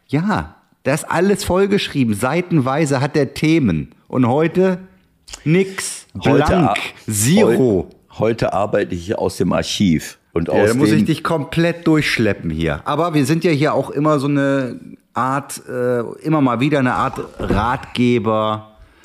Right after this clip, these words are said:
Speaker 2: Genau.
Speaker 1: Äh, wir geben Lebenshilfe. Und ich hab da eine Frage an dich.
Speaker 2: Okay.
Speaker 1: Es betrifft das Thema Verhalten bei Reisen, genauer gesagt bei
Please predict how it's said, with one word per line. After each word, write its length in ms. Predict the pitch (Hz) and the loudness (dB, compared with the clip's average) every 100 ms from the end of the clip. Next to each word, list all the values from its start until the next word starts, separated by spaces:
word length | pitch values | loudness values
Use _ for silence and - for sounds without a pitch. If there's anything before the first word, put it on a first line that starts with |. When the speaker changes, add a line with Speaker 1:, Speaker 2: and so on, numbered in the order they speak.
| _ _ - | _ _ -6
Speaker 2:
Genau. 260 | 82 76 | -4 -2
Speaker 1:
Äh, 280 | 98 104 98 - | 0 0 -4 -4
wir 160 | 123 | -4
geben 300 | 98 127 123 | 0 0 2
Lebenshilfe. 1120 | 104 117 131 123 - 117 110 110 - 104 98 - | 2 2 2 0 0 0 0 0 -2 -2 -2 -2
Und 140 | 123 | -6
ich 140 | 135 | -4
hab 160 | 151 - | -6 -2
da 180 | 147 143 | -2 2
eine 180 | 143 131 | 2 0
Frage 460 | - 135 131 98 | -2 -4 -2 -2
an 140 | 71 69 | -4 -6
dich. 320 | 71 - - _ - - - | -10 -12 -20 _ -20 -20 -8
Speaker 2:
Okay. 360 | 98 98 78 71 _ _ _ _ _ | -6 -2 -2 -2 _ _ _ _ _
Speaker 1:
Es 260 | 113 - - _ _ - | -4 -4 -10 _ _ -6
betrifft 420 | - - 165 - | -4 -2 -4 -4
das 180 | 135 - | -6 -4
Thema 360 | 147 143 135 | 0 0 0
Verhalten 840 | - 139 110 117 147 156 151 147 135 | -2 -6 -2 0 0 -2 -2 -2 -2
bei 200 | 117 110 | -2 0
Reisen, 960 | 90 90 104 120 107 139 185 196 - _ _ _ _ _ _ _ _ _ _ _ _ _ - | 0 0 2 0 2 0 0 -4 -16 _ _ _ _ _ _ _ _ _ _ _ _ _ -6
genauer 500 | 123 113 117 147 139 | 0 2 2 0 0
gesagt 600 | 127 117 110 117 117 - | 0 0 0 -2 -2 -6
bei 340 | 98 98 98 | -2 0 0